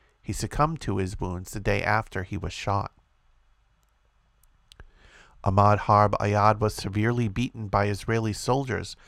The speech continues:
while attempting to cross the Israeli separation barrier outside Tulkarem into Israel for work.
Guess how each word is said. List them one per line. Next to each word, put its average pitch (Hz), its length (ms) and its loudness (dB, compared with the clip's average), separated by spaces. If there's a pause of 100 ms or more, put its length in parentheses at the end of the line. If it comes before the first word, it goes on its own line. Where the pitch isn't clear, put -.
(200)
while 113 140 4
attempting 175 380 -2
to 135 100 -4
cross 123 360 0
the 123 100 0
Israeli 117 400 0
separation 110 680 -2
barrier 85 440 -2 (440)
outside 104 600 2 (220)
Tulkarem 92 640 -2 (380)
into 107 300 -4 (100)
Israel 117 380 -4
for - 200 -6
work. 120 520 -6